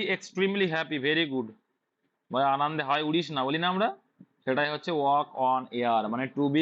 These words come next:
extremely happy, প্রচন্ড খুশিতে যখন থাকি তখন আমরা খুশিতে হাওয়ায় উড়ি, হয় না? প্রচন্ড, আমরা এটা ওই বলে থাকি কিন্তু, "আনন্দে হাওয়ায় উড়িস না", সেই অর্থটা হচ্ছে কি walk on, walk on air মানে কি to be extremely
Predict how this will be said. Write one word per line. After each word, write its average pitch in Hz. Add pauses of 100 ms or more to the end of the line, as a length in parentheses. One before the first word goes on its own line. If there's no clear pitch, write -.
extremely 143
happy, 123
প্রচন্ড 160
খুশিতে 147
যখন 151
থাকি 143
তখন 135
আমরা 135
খুশিতে 147
হাওয়ায় 127
উড়ি, 117 (1000)
হয় 135
না? 190
প্রচন্ড, 135
আমরা 139
এটা 147
ওই 131
বলে 131
থাকি 127
কিন্তু, 107 (1400)
"আনন্দে 127
হাওয়ায় 131
উড়িস 135
না", 101 (100)
সেই 135
অর্থটা 135
হচ্ছে 127
কি 156
walk 135 (460)
on, 131 (480)
walk 143
on 131
air 135
মানে 131
কি 131
to 131
be 127 (100)
extremely 135